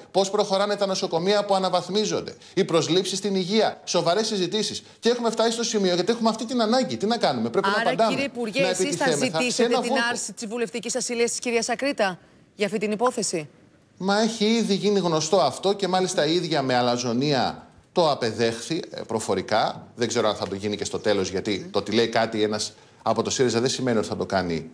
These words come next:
Speaker 1: ε, πράξη στο τέλος της, στο τέλος της ημέρας. Είναι αυτονόητο ότι, ε, θα,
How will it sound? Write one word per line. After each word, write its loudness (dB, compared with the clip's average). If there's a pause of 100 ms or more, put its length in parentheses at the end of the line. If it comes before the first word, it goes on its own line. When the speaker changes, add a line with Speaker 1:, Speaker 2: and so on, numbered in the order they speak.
(120)
Speaker 1:
ε, -6 (200)
πράξη 0
στο -4
τέλος 0
της, -6
στο -4
τέλος -2
της -6
ημέρας. 0 (280)
Είναι 2
αυτονόητο 2
ότι, -2
ε, 0
θα, 0